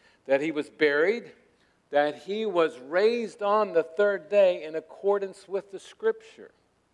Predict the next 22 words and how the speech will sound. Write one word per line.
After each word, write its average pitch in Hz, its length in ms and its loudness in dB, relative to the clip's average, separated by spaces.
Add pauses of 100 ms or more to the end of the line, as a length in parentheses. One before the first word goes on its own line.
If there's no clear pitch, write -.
(1200)
When 143 160 -10
I 180 120 0
was 202 180 0
a 151 80 -4
little 160 240 -4
boy, 120 320 -6
my 135 180 -8
mother 139 500 -2 (160)
taught 139 220 -10
me 135 80 -16
to 127 80 -18
memorize 107 640 -12
this 120 180 -20
passage 104 640 -20
back 113 220 -12
in 107 120 -20
the 107 80 -18
old 113 200 -14
King 110 240 -20
James 98 360 -20
<laughs> - 40 -20
days. - 460 -18